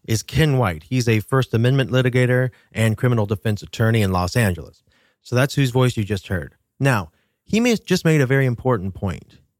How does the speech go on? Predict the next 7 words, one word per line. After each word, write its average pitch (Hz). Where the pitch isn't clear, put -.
in 117
response 104
to 107
the 95
moderator. 95
And 127
it's 123